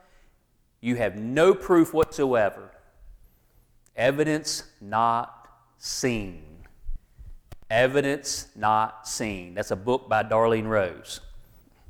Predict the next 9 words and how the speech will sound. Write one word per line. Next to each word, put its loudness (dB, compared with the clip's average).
A -4
book. -2
We -12
all 0
love -4
books, -8
right? -6
That's -4
faith. -6